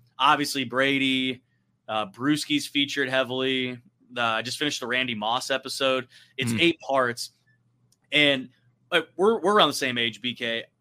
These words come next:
Speaker 2: Yeah.
Speaker 1: It's sometimes with some of these dynasties, even going back to, like, the Lakers, when I was a kid, I remember most of that 'cause I was just so close to it. But, like, the Spurs dynasty, after that, you kind of forget some of the details, or the Patriots dynasty in this case,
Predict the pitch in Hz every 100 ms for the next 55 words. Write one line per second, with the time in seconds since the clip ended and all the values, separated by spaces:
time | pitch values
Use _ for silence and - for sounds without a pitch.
0 | _ 160 160 202 214 262 196 143 151 -
1 | 170 165 131 - 107 123 151 - 208 160
2 | 160 202 196 147 - _ - 147 135 135
3 | 139 - 123 113 _ _ _ _ _ _
4 | _ _ 147 147 147 185 208 143 139 151
5 | 143 151 147 143 127 110 117 120 127 127
6 | 120 120 113 107 - 123 107 - 113 113
7 | 156 165 - _ _ _ _ _ _ _
8 | 156 165 156 139 - - 123 156 143 165
9 | 175 175 202 208 196 _ _ _ _ _
10 | 107 113 170 180 196 196 - _ _ 151
11 | 196 254 220 120 160 120 - 123 165 143
12 | - - 151 151 127 107 139 151 123 104
13 | 90 90 - - 143 139 135 160 160 143
14 | 139 139 131 127 120 131 117 113 117 -
15 | 110 107